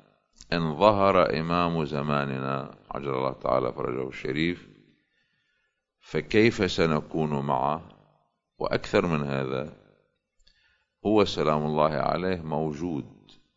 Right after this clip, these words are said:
حي وليس غائبا عنا،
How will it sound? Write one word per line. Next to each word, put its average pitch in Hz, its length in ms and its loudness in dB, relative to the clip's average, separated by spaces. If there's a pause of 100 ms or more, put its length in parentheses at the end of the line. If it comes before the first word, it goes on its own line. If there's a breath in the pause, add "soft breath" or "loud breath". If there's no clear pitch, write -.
(640)
حي 67 480 0 (1300)
وليس 87 460 -2
غائبا 69 800 -2
عنا، 64 460 -6